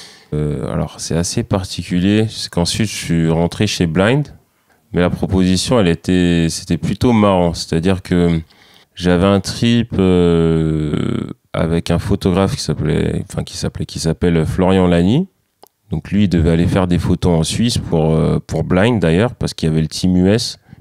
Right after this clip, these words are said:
qui était là avec Kevin Romar, euh, T J Rogers, euh, euh, Yuri Facchini à l'époque.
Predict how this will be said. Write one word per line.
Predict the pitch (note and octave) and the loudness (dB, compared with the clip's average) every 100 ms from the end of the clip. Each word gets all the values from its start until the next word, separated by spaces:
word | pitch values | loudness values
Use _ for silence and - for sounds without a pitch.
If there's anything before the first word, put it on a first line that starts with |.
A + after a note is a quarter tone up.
| - | -6
qui | E2+ | -4
était | E2 F2 | -2 0
là | F#2 | 2
avec | F#2 D#2 | 2 0
Kevin | - F2+ F#2 F#2 | 0 0 2 2
Romar, | F2+ F2+ F2 F2 F#2 F2+ E2 | 4 4 2 2 2 2 0
euh, | D#2 - _ _ _ - - - _ - | -2 -6 _ _ _ -20 -20 -20 _ -12
T | - F2+ | -4 -2
J | E2+ F2+ | 2 2
Rogers, | E2+ F2+ E2 F2+ F2+ F2 F2 - - | 4 2 2 2 4 4 2 -2 -4
euh, | D#2 D2+ D2+ F#2 _ _ _ _ _ _ _ _ _ _ _ - | -2 -2 -4 -10 _ _ _ _ _ _ _ _ _ _ _ -2
euh, | D#2 D#2+ | 0 2
Yuri | E2 F2+ F#2+ | 2 2 2
Facchini | F2 F2+ - - F2+ F2+ | 2 0 0 0 2 2
à | D#2+ | 2
l'époque. | D#2 - F2+ - | 0 -2 -4 -6